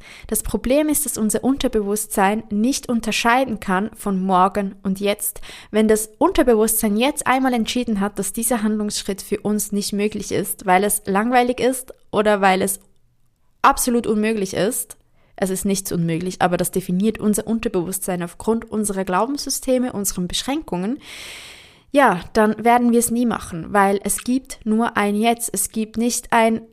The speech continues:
Morgen. Wenn wir sagen, „Ich starte am Montag, am Montag mache ich das“, unser Unterbewusstsein sagt dann nicht, „Oh yes, heute war nämlich nicht der richtige Tag, heute war das viel zu langweilig für dich und viel zu überfordernd, aber am Montag,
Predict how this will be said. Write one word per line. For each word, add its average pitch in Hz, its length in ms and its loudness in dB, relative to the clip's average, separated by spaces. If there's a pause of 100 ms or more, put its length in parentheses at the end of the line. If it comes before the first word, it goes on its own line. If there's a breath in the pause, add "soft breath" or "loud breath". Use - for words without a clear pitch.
(140)
Morgen. 226 500 6
Wenn 190 180 2
wir 240 140 2
sagen, 240 320 4
„Ich - 220 -4
starte - 480 -2
am 214 160 4
Montag, 214 440 0
am 196 220 2
Montag 262 480 4
mache 226 240 0
ich - 140 -8
das“, 202 360 -2 (600 loud breath)
unser 233 280 4
Unterbewusstsein 208 840 0 (160)
sagt 202 380 2
dann 196 100 4
nicht, 254 300 2
„Oh 262 240 8
yes, 254 540 4 (220 loud breath)
heute 285 320 6
war 254 160 4
nämlich 254 320 4
nicht 247 200 2
der 240 100 2
richtige 226 340 -2
Tag, 202 360 -2
heute 247 320 4
war 214 200 8
das 233 180 -2
viel 233 200 0
zu 226 140 2
langweilig 214 500 4
für 214 120 0
dich 208 200 2 (160 loud breath)
und 214 160 4
viel 311 480 8
zu 269 120 2
überfordernd, 226 680 4 (300 loud breath)
aber 190 240 4
am 170 100 2
Montag, 302 560 2